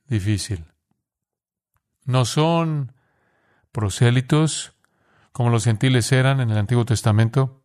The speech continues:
No son extraños, no son extranjeros como lo eran en el Antiguo Testamento. Son coherederos. Eso significa que son hijos, tienen el mismo estatus legal.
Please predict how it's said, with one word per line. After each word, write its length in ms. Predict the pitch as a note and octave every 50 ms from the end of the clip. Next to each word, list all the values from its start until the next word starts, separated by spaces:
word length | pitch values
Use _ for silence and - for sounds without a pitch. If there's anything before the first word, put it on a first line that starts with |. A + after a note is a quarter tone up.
| _ _ _ _ _ _ _ _ _ _ _
No 220 | - A#2+ C3 C#3 B2+
son 600 | - - C#3+ D3 D3 D3+ D3 D3 C#3 B2+ A2 - _ D3
extraños, 840 | A2+ G2 - - - A#2+ B2 B2+ C3+ D3 D#3+ E3 D3 - - - _ _ _ _ _ _ _ _ _ _ _ _ _ _ _ _ _ _
no 100 | A#2+ A2
son 180 | - C3 B2+
extranjeros 920 | A#2+ A2 - - A#2 G#2+ G2 - - B2+ B2+ C3 C#3 C3+ C3 B2 - - - _ _ _ _ _ _ _ _
como 220 | - B2+ A2+ A#2
lo 160 | A2+ A2+ A#2
eran 260 | B2 B2+ C3 C3+ C3
en 100 | B2+ A#2
el 100 | A2 A2
Antiguo 280 | A2 G#2 - B2 A#2+ A#2+
Testamento. 800 | A#2+ A#2 G#2 - A#2+ G#2 G#2+ A2+ A#2 A#2 - C3+ C3+ A2+ - _ _ _ _ _ _ _ _ _ _ _ _ _ _
Son 680 | _ - - - C#3+ D3 D#3 D#3 D#3 D#3 D3+ C3+ A2+ - _ _
coherederos. 800 | - C#3 C3+ C3 C3 B2+ C3+ C3+ B2 G#2+ F2+ - - - - _ _ _ _ _ _
Eso 180 | B2+ A#2 A#2+
significa 500 | A2+ - C#3 C3 C3 A#2 - C#3 C#3 C#3
que 120 | B2+ C#3 B2
son 240 | - D3+ D3 D3+
hijos, 460 | E3 E3+ C#3 A#2 B2 G#2+ F#2 - - _ _ _ _ _ _ _ _
tienen 260 | - C3 C3 C3+ C3
el 120 | B2+ B2
mismo 280 | B2 C3 C#3+ D3 C#3+ C#3
estatus 460 | B2 - - - B2 A2+ - C3 B2
legal. 520 | A#2+ B2+ B2 A#2 C3 C3 B2 G#2+ F2+ D#2+